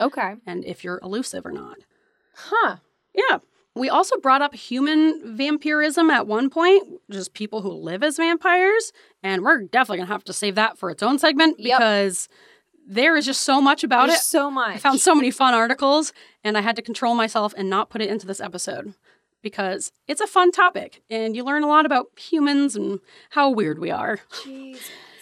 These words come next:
Speaker 1: There's
Speaker 2: So
Speaker 1: so, I'm looking at the episode. There's a lot.
Speaker 2: Yeah.
Speaker 1: Well, I feel like we asked more questions than we answered today.
Speaker 2: Yes, because,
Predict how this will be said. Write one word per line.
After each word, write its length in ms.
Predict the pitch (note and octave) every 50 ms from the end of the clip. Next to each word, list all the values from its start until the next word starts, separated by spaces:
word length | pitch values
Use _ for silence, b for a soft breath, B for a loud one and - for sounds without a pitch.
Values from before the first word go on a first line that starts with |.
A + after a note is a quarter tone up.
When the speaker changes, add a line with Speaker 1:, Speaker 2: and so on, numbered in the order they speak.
| - - - -
Speaker 1:
There's 120 | - A3 A3
Speaker 2:
So 80 | A#3+
Speaker 1:
so, 200 | - C#4 C#4 B3+ A#3
I'm 200 | - A3 A#3 A#3+
looking 200 | B3 B3 C4+ B3+
at 160 | A#3+ A#3 A3
the 280 | A3 G#3+ G3+ F#3+ F#3+ - -
episode. 320 | - G3 _ - - _ _ _ -
There's 140 | G#3 G#3+ G#3+
a 60 | G#3+
lot. 360 | G#3 A3+ B3+ B3+ A#3 - - _ _ _ _
Speaker 2:
Yeah. 200 | - A3+ A#3 G3+ - _ _ _ _ _ _ _ _ _ _ _
Speaker 1:
Well, 400 | - B3+ D4 D4+ D4+ D4 - - _ _ _ -
I 80 | B3+
feel 220 | C4+ C#4+ D#4+ D#4+ D#4+
like 200 | D4+ D4 C4 C4+
we 360 | C4+ C#4 C4+ C4 C4 C4 G#3
asked 320 | A3+ A#3+ B3 C4 - -
more 120 | C4+ B3+ B3
questions 460 | B3 - A#3 A3+ A3 - A3 A3+ G#3+
than 120 | - G#3 G3+
we 100 | G3+ F3
answered 340 | F3+ F#3 F#3 - - F3 E3+
today. 380 | - - E3+ F3 - - _ G3 _ _ _ _ _ _ _ _ _
Speaker 2:
Yes, 300 | - C4 - - - -
because, 380 | - - A3 - A3+ A3 G3+ G3